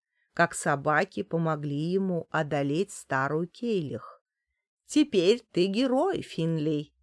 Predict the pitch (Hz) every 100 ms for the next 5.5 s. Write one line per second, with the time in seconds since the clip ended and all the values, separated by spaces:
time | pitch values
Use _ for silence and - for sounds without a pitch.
0 | _ - 165 160 160 151 156 151 156 151
1 | 160 151 160 - 156 147 151 151 - 151
2 | 156 _ _ _ - 156 196 - _ 170
3 | 220 381 - 165 151 151 151 165 170 165
4 | 151 165 208 - 226 - 302 175 160 175
5 | 190 170 175 180